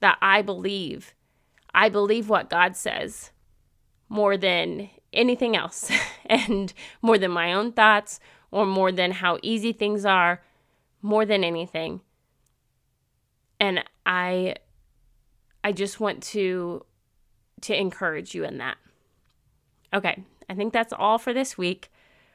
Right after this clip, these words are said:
Obviously, I have not <laughs> finished up all of the projects I'm working on. I will say, though, after my discouraging experience, I, I am really excited.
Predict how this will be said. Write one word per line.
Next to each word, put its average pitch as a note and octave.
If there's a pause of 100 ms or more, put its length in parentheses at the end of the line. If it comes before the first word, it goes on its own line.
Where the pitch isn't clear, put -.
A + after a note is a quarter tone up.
(140)
Obviously, G3
I F#3+
have F3+
not G3 (200)
<laughs> -
finished A#3+
up F#3+
all F3
of E3
the -
projects E3+
I'm F3+
working D#3+
on. E3 (580)
I F3+ (400)
will D4
say, A3+
though, F3
after F#3
my E3+
discouraging E3+
experience, D#3+
I, D#3+ (1400)
I A#3
am A#3+
really B3+
excited. G#3